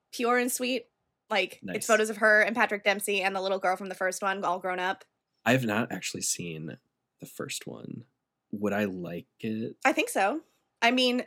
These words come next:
Speaker 1: you like Disney stuff. Like, you, I've seen you enjoy things. How do you feel about
Speaker 2: Yeah.
Speaker 1: musicals, though? I don't know about
Speaker 2: I've
Speaker 1: that.
Speaker 2: I fucking love musicals. Musicals
Speaker 1: Oh,
Speaker 2: are
Speaker 1: great.
Speaker 2: hundred percent, yeah.
Speaker 1: Good. Then yes, I
Speaker 2: Cool.
Speaker 1: think you would really like it. She's amazing in it, like, just a pure ball of sunshine.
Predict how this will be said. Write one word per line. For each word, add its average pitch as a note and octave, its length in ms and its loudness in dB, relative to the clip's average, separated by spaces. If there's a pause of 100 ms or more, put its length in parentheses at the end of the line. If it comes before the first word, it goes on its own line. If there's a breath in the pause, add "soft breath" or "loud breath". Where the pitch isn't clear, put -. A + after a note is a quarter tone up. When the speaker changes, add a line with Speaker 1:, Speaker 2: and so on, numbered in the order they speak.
(140)
Speaker 1:
you C4+ 180 2
like C4+ 280 4
Disney C#4 360 2
stuff. G#3 400 0
Like, G3+ 140 -2
you, F3 220 -2
I've G#3 160 -2
seen G#3+ 160 -2
you G3 280 -2
enjoy G3+ 280 -2
things. G3+ 260 -2
How B3+ 80 4
do D#4+ 60 2
you G4 80 -2
feel A4+ 100 0
about C5 160 4
Speaker 2:
Yeah. A3 140 2
Speaker 1:
musicals, G#3+ 540 -2
though? E3 80 0
I D#3+ 140 0
don't G#3 140 -4
know G3 80 -2
about G#3+ 120 0
Speaker 2:
I've G3+ 80 0
Speaker 1:
that. F#3+ 280 0 (280)
Speaker 2:
I - 20 -20 (220)
fucking D#3 380 -6
love A#2+ 200 -4
musicals. C2+ 580 -12
Musicals D#3 380 0
Speaker 1:
Oh, G4+ 100 8
Speaker 2:
are - 20 4
Speaker 1:
great. F#4+ 340 4 (340)
Speaker 2:
hundred B2+ 280 -2
percent, - 320 -8
yeah. B1 180 -10 (800)
Speaker 1:
Good. C4 220 2 (340)
Then A#3 120 2
yes, B3+ 180 4
I - 80 -4
Speaker 2:
Cool. G#3 60 0
Speaker 1:
think A3 160 -4
you A#3+ 100 0
would G3 100 -2
really F#3+ 180 2
like E3 140 -2
it. F3 80 -8
She's - 340 -4 (140)
amazing G3 440 -2
in C3+ 80 -4
it, - 100 -6
like, E3 240 -8
just - 280 -8
a G3+ 80 -4
pure G#3 300 -2
ball F#3+ 200 2
of E3+ 80 -2
sunshine. E3+ 460 -6